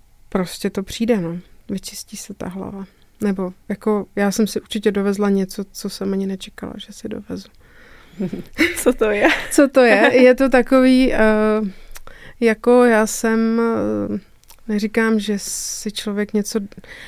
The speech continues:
Speaker 1: jo, asi si člověk dokázal, že, eh, že ještě na něco má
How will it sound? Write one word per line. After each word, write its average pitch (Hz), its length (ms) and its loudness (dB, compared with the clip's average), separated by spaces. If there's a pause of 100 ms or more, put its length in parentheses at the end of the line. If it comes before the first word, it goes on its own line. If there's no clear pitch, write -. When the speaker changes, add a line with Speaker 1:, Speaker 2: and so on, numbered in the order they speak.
(120)
Speaker 1:
jo, 226 160 6
asi 220 260 2
si - 320 -2
člověk 240 280 4
dokázal, 220 600 4
že, 220 500 2 (920)
eh, 220 60 0
že 226 80 6
ještě 220 280 4
na 226 100 6
něco 220 260 4
má 196 460 0